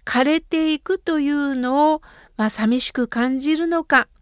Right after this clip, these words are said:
それを風情だと思うのか、大きな違いがありますよね。皆さんはどんな時に老いを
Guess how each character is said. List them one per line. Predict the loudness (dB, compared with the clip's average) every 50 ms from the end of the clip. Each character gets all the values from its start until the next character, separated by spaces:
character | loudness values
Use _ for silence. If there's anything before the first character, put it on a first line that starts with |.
| _ _ _ _ _ _ _ _ _ _ -20 -20 -14
そ | -6 -2 0 2
れ | 2 4 4 4 4
を | 4 6 6 6 6 4 0 -4 -12 -20 -20 _ _ _ _
風 | -10 0 4 4 4 6 6 6 6 6 6 4 2 2
情 | 0
だ | 2 2 2 2
と | 0 0 -2 0 0 0 -2 -4 0
思 | 2 2 4 4 2 2 2 2 0 0
う | 0
の | -2 -2 -2 -4 -4
か、 | -4 -4 -4 -4 -6 _ _ -20 -20 _ _ _ -20 _ _ -20 -6 _ 6
大 | 6 8 8 6 4
き | -2 -4 -4
な | -4 -4 -4
違 | -6 -6 -8 -6 -4 -2 -2 -2 -2
い | 0
が | -2 -2
あ | -2
り | -2 -2
ま | -2 -4 -4
す | -4 -6 -6
よ | -6 -6 -4
ね。 | -4 -4 -4 -4 -6 _ _ _ _ _ _ _ _ _ _ -20 -20 _ _ _ _ _ _ _ _ _ -20 -20 _ _ _ _ _ _ _ _ _ -2
皆 | 0 2 4 4 4
さ | 2 2 2
ん | 2 2
は | 2 2 2 2 0 _ -16 _ -10
ど | -4 0 0 2
ん | 2 0 0
な | 0 0 0
時 | 0 -2 -4 -4 -4 -4 -2 -2
に | 0 -2 -2 -4 -6 _ _ _ -18 -6 -2
老 | 2 4 4 4
い | 4 4 2 2 0
を | 0 0 -2 -2 -4